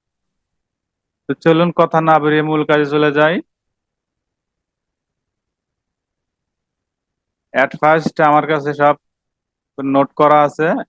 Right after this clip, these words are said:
সেখান থেকে কাজগুলো দেখাবো। যেমন এই একটা কাজ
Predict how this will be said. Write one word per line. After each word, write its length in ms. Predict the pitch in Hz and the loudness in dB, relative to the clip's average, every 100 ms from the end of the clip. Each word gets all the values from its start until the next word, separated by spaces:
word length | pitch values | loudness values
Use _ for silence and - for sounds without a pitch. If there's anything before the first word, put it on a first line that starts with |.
| _ _ | _ _
সেখান 200 | 135 143 | -4 -2
থেকে 140 | 139 147 | -2 -2
কাজগুলো 300 | 139 127 135 135 | -2 -2 -4 -2
দেখাবো। 320 | 127 127 131 156 247 _ _ _ _ _ _ _ _ _ _ _ _ _ _ _ _ _ _ _ _ _ _ _ _ _ _ _ _ _ _ _ _ | -2 -2 -2 -4 -6 _ _ _ _ _ _ _ _ _ _ _ _ _ _ _ _ _ _ _ _ _ _ _ _ _ _ _ _ _ _ _ _
যেমন 300 | 139 151 143 170 240 _ _ _ _ 90 87 85 78 - - _ _ _ _ _ _ _ _ _ _ _ _ _ _ _ _ _ _ _ _ _ _ _ _ _ _ _ _ _ _ _ _ _ _ _ _ _ _ _ _ _ _ _ _ _ _ - | 0 4 4 2 -4 _ _ _ _ -2 0 0 0 -2 -6 _ _ _ _ _ _ _ _ _ _ _ _ _ _ _ _ _ _ _ _ _ _ _ _ _ _ _ _ _ _ _ _ _ _ _ _ _ _ _ _ _ _ _ _ _ _ -2
এই 80 | 151 170 | 0 0
একটা 220 | - 175 165 | -2 -4 0
কাজ 220 | 170 147 | 0 2